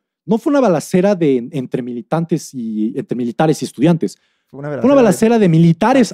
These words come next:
Speaker 1: a
Speaker 2: a
Speaker 1: estudiantes.
Speaker 2: estudiantes.
Speaker 1: Como dices tú, la palabra es muy diferente, ¿no?
Speaker 2: ¿Qué te imaginas, no? ¿Te imaginas a estudiantes con armas,
Speaker 1: <laughs>
Speaker 2: güey?
Speaker 1: Güey, si a mí me pones, exacto, entre militares y estudiantes, pues, me imagino a un brother
Speaker 2: Sí,
Speaker 1: ahí
Speaker 2: güey.
Speaker 1: de la Boca dos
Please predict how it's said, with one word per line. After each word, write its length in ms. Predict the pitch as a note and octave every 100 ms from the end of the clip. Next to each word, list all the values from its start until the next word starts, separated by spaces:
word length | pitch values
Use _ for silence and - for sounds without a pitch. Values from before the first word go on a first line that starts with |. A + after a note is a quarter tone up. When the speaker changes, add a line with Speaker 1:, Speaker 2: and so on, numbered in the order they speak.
| _
Speaker 1:
a 280 | B3+ D4+ E4
Speaker 2:
a 60 | A#3+
Speaker 1:
estudiantes. 840 | D3+ - E3 F3 G3 F3 C3 A2
Speaker 2:
estudiantes. 40 |
Speaker 1:
Como 200 | E3 E3+
dices 420 | E4+ A#4+ D4+ G#3
tú, 140 | - B3+
la 160 | A#3
palabra 360 | D#3+ D3 G3 B3
es 120 | G#3
muy 320 | E3 F#3 D#4+
diferente, 640 | A3 - B2+ C3+ A#2+ _ _ _ _
¿no? 260 | A#2+ D3 - -
Speaker 2:
¿Qué 140 | G3+ F#3+
te 80 |
imaginas, 520 | F#3+ - G#3 F3 B2+ C#3+
no? 300 | D3 F#3 -
¿Te 60 |
imaginas 420 | D#3 E3 G3 G#3 G3+
a 60 |
estudiantes 480 | E3+ E3 F3 F3+ F#3
con 200 | C#3 B2+
armas, 460 | E3+ A#3+ A#3+ E3 D3 C3+
Speaker 1:
<laughs> 40 |
Speaker 2:
güey? 160 | C4+ -
Speaker 1:
Güey, 140 | B3 E4+ - - -
si 140 | A3+
a 60 | A3
mí 100 | F#4
me 80 | F4 D#4+
pones, 300 | D#4+ C#4 F#3
exacto, 560 | F3+ C4 - F3 F3 -
entre 340 | F3 E3 F3+
militares 500 | F3+ F3+ G#3 C4 F#3
y 40 | F#3
estudiantes, 400 | - F#3 G#3+ G3
pues, 140 | E3
me 140 | E3+ D#3
imagino 440 | D#3 D3+ A#3+ A#3
a 40 | F#3+
un 260 | G#3+ G#3
brother 460 | G#3+ G#3+ G3 F#3 F#3
Speaker 2:
Sí, 60 |
Speaker 1:
ahí 200 | C3+ D3 F#3
Speaker 2:
güey. 120 | F#3
Speaker 1:
de 100 | F#3+
la 140 | E3
Boca 340 | F#3 G3 G3 E3+
dos 420 | G3 F#3 -